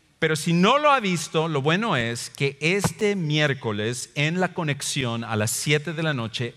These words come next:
vamos a poder ver esa película. Así que nos encantaría que nos acompañes, vamos a tener palomitas, vamos a tener nachos y vamos a poder disfrutar la película Qué bello es vivir. Así que acompáñanos este miércoles a las siete en la capilla para poder verlo juntos.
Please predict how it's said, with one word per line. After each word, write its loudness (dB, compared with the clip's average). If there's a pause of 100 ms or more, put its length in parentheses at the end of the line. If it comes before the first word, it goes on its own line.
vamos -2
a -6
poder -2
ver -2
esa -2
película. -4
Así -6
que 0 (340)
nos 0
encantaría 0
que 0
nos -2
acompañes, -2
vamos -4
a -8
tener 0
palomitas, 0
vamos -4
a -16
tener -2
nachos -2 (220)
y -4
vamos 2
a 2
poder 2
disfrutar 0
la 2
película 2 (140)
Qué 4
bello 2
es 0
vivir. 2
Así 0
que 2 (320)
acompáñanos 0
este 0
miércoles 2
a 4
las 0
siete 0
en -4
la 2
capilla -2
para -4
poder 0
verlo 0
juntos. -10